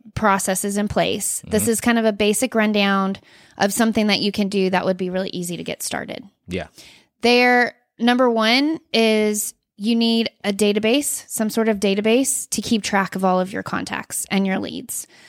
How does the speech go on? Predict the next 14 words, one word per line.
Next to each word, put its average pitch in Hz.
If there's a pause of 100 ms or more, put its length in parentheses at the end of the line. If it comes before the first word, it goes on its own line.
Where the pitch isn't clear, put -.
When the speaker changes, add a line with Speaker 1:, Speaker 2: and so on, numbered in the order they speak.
(480)
Speaker 1:
I 220
know 240
this 233
is 247
something 220
that 202
a 208
lot 202
of 196
small 202
businesses 190
struggle 208
with 330
because 202